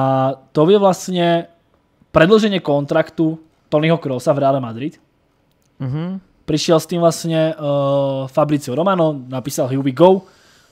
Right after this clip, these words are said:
Speaker 1: Má ísť o jednoročné, eh, predĺženie kontraktu.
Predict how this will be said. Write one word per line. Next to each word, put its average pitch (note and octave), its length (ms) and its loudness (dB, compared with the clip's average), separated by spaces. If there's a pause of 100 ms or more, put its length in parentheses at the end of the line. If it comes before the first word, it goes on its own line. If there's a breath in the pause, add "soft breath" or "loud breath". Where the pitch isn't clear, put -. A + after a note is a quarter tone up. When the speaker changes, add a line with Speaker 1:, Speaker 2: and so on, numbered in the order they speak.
Speaker 1:
Má D3 200 2
ísť C#3+ 140 -4
o D#3+ 60 -2
jednoročné, D3+ 520 0
eh, - 400 -16
predĺženie C3+ 360 -4
kontraktu. E3+ 840 -2